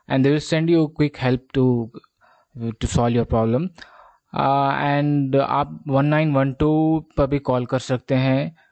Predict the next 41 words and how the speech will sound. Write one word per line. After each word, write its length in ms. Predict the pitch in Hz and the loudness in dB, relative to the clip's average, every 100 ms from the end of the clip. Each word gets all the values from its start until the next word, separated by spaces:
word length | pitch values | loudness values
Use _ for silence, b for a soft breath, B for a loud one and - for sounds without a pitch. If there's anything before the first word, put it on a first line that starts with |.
| b _ _ - | b _ _ -2
uh, 440 | 120 117 113 117 | 0 0 0 -2
जो 220 | 110 123 113 | 2 2 2
कि 220 | 120 117 113 | 2 2 0
gescom 380 | 113 - 123 117 | -2 -2 -4 -4
कस्टमर 380 | 117 - 131 123 131 | -6 -2 0 0 -2
केयर, 100 | 120 | -2
ट्वेंटी 220 | 117 117 | 0 0
फ़ोर 140 | 127 | -2
सेवन 260 | - 123 120 117 | -2 -2 -2 -4
कस्टमर 320 | - 120 120 123 | 0 0 2 0
केयर 120 | 117 | 0
नंबर 320 | 117 113 117 | 2 2 2
है। 180 | 123 175 b b b _ 113 | 0 -4 b b b _ -2
And 220 | 117 156 | 2 2
you 60 | - | 2
can 100 | 127 | 0
S 180 | 123 - | -2 -2
M 100 | 135 | 0
S 100 | 131 | 0
also 460 | 127 120 117 123 120 | 0 0 0 0 0
to 160 | 117 113 113 110 | 0 -2 0 -2
gescom 580 | 110 - 123 120 120 120 b b b b _ - | -2 -2 0 2 2 -2 b b b b _ -4
five 200 | 120 117 | -2 0
double 240 | 113 117 | 0 0
eight 100 | 113 | 0
double 300 | 113 117 117 | 0 0 2
eight, 160 | 131 147 _ _ _ _ _ - 127 | 0 -4 _ _ _ _ _ -8 -4
uh, 480 | 117 113 113 110 110 | 0 0 0 -2 0
to 140 | 123 | 0
register 320 | 110 110 - | 0 0 -2
your 80 | 113 | -2
complaint 540 | - 107 123 131 151 - 120 | -4 -2 0 0 -2 -4 -2
and 180 | 117 120 | 0 0
you 80 | 117 | 2
can 160 | 123 | 2
reach 160 | 135 139 | 2 2
the 120 | 131 | 0
gescom 420 | 123 - 131 143 - - | 0 -2 -4 -4 -8 -6
on 140 | 120 | -4
Facebook 460 | 117 117 107 113 117 | 0 0 0 -4 -4
also। 360 | 117 107 - | -6 -8 -10